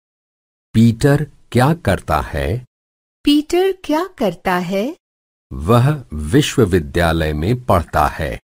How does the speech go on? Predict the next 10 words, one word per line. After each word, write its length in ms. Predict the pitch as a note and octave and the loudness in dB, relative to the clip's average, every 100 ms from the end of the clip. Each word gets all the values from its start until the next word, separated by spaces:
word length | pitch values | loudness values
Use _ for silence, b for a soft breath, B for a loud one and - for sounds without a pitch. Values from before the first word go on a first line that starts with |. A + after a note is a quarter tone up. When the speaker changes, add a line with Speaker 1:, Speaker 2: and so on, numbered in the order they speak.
| _ _ _ _ | _ _ _ _
Speaker 2:
वह 300 | G#3+ C#4 F4 | -2 -2 0
विश्वविद्यालय 1160 | E4 G3+ F4+ - F#4 C#4 G3+ D#3 F#3 F3+ F3 F3 | -4 0 0 0 -4 -2 -2 -2 -2 0 0 0
में 300 | F#3+ D4 - | -2 -4 -2
पढ़ता 460 | G3 F3 - A3 | -4 -4 -6 -4
है। 500 | A#3 G3+ F3 - - _ _ _ _ _ _ | -4 -4 -10 -10 -16 _ _ _ _ _ _
Speaker 1:
वह 460 | C#2+ D#2 A#2 A#2 C3+ - _ _ | -8 2 4 4 0 -8 _ _
भाषाएं 800 | D#2+ D2 F2 E2+ - F2 F2 A2+ | -6 -2 0 0 0 0 2 0
पढ़ 300 | B2+ - F2+ | -2 0 0
रहा 420 | E2+ D#2 D2 D#2+ C2+ | 0 -2 -6 -6 -8
है। 380 | - A#1+ A1+ | -8 -10 -10